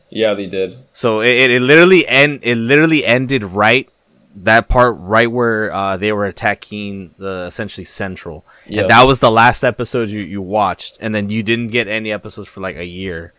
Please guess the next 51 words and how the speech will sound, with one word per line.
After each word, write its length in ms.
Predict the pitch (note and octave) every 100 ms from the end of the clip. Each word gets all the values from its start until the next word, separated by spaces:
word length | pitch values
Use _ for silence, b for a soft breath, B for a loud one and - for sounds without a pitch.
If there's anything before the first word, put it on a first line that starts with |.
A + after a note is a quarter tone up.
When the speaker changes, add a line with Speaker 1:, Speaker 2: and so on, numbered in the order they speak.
| _ _ -
Speaker 2:
because 260 | G2 G#2
they 120 | F#2+ G#2
didn't 240 | G#2 F#2+
k-, 100 | G2
fully 360 | - G#2+ A2 G2
get 160 | G2+
the 100 | F#2
whole 120 | G2
license 440 | F#2 F2 - D#2+ -
to 120 | F2
it. 140 | D#2+ _
Speaker 1:
Mm-hmm. 240 | - G#2+ G#2
Speaker 2:
But 140 | G#2
yeah, 240 | F#2+ F2+ -
Uso 400 | C#3 D3+ - C#3 G#2+
is 100 | -
such 480 | - - D3 B2
a 60 | G2
good 200 | E2 D#2+
song, 320 | - F2 E2+
dude. 260 | D#2+ E2 D#2+
Like, 160 | F2 _
oh 220 | B2 C3 B2+
my 140 | G#2
God, 220 | F2 E2
that 140 | D2 -
song's 260 | E2 -
so 140 | - -
good. 260 | C#2+ F2+ _ -
Speaker 1:
No, 200 | C3+ C#3+
the, 80 | A#2+
yeah, 160 | B2
Speaker 2:
The 160 | G#2 G#2
Speaker 1:
the 100 | F#2
Speaker 2:
visuals 240 | A2 G2+ F#2
for 100 | F#2+
that 140 | E2
shit 160 | - E2+
is 160 | D#2
amazing, 800 | E2+ F2+ G2 G#2 G#2 G2+ - F2
dude. 240 | E2 E2 E2+ _ -
Speaker 1:
Yeah, 240 | A#2 A#2
the, 420 | G#2 G#2 - - _ _ _ -
oh, 300 | D2+ F#2 F2
the 140 | E2
visuals, 600 | F#2 G#2+ A#2+ D3 D#3+ D#3 G2
I 40 |
really 400 | G#2+ A#2 C3+ A#2
love 580 | F2+ F2 F#2 F#2 F2 -
the 100 | D#2
visuals. 580 | E2+ F2 E2 E2 E2